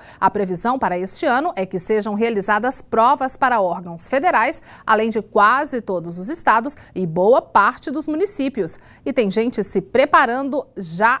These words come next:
desde o comecinho do ano e até mesmo do ano passado.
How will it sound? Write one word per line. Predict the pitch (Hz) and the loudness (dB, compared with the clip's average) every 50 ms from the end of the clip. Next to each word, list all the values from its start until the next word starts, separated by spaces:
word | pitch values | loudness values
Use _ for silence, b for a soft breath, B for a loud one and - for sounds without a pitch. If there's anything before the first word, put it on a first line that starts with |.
| - | -4
desde | 226 190 175 202 247 302 403 392 - | -8 -4 0 0 0 0 0 -4 -4
o | 403 | -4
comecinho | - 403 381 294 247 - - 320 339 | -2 -2 -2 -2 -2 -4 -6 -6 -4
do | 294 294 285 | -2 0 2
ano | 262 285 339 415 440 - _ _ - | 2 2 2 0 -4 -8 _ _ -8
e | - 190 | -4 -4
até | 185 175 - 233 294 | -4 0 -2 -2 -2
mesmo | 320 226 185 196 233 240 | -2 -4 -6 -4 -4 -4
do | 247 | -4
ano | 294 339 339 | -4 -6 -6
passado. | - 494 - - - - - - - 175 156 151 160 | -10 -10 -6 -2 -2 -2 -2 -2 -8 -12 -16 -18 -20